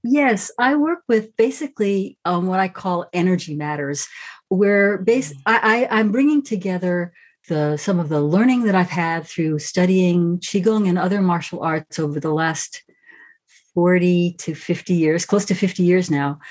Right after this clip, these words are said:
Speaker 1: um, along with a lot of experience that I've had doing theater as a director and as a performer. I'm a,
Speaker 2: Mm-hmm.
Speaker 1: I, I perform live even now, uh, and I've been doing that for a very long time. So I, I'm, I, I like to support particularly speakers and entrepreneurs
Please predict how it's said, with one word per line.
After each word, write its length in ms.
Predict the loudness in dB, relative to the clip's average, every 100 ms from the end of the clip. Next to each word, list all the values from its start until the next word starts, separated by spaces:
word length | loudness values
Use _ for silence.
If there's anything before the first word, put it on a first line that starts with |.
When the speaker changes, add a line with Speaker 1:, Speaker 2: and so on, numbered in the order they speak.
| -20 -12
Speaker 1:
um, 320 | 0 2 2 2
along 500 | 2 4 4 2 2
with 360 | 2 2 -2 -16 _ -2
a 100 | 2
lot 220 | 2 2
of 80 | 0
experience 480 | -2 -2 -2 0
that 100 | -2
I've 120 | -4 -2
had 320 | 0 -2 0
doing 200 | 0 0
theater 440 | 0 0 4 4
as 120 | 2
a 60 | -2
director 540 | 0 0 0 0 0
and 100 | 2
as 160 | 0 -4
a 60 | -6
performer. 760 | -6 -8 -2 0 2 0 -2 -6
I'm 180 | -4 -2
a, 100 | -2
Speaker 2:
Mm-hmm. 100 | -2
Speaker 1:
I, 280 | -2 -2 -2
I 140 | -4
perform 640 | -6 -8 -4 -2 -2 -4 -8 -18 -4
live 320 | 0 2 0
even 280 | 0 0 0
now, 420 | 2 4 2 0 -4 -16 -20 _
uh, 300 | -2 0 0
and 160 | 0 0
I've 80 | 0
been 100 | 0
doing 180 | 2
that 200 | 2 2
for 140 | 0 -2
a 40 |
very 160 | 0 -2
long 180 | -2 -4
time. 200 | -6 -4
So 280 | 2 2 2
I, 160 | 2
I'm, 300 | 2 0 0 0
I, 160 | 0
I 120 | 2 2
like 160 | 0
to 100 | -2
support 520 | -2 -4 0 -2 0
particularly 500 | -2 -4 -6 -2 0
speakers 600 | 0 -2 -2 0 0 0
and 80 | -2
entrepreneurs 920 | 0 0 -2 -4 -2 2 2 0 -2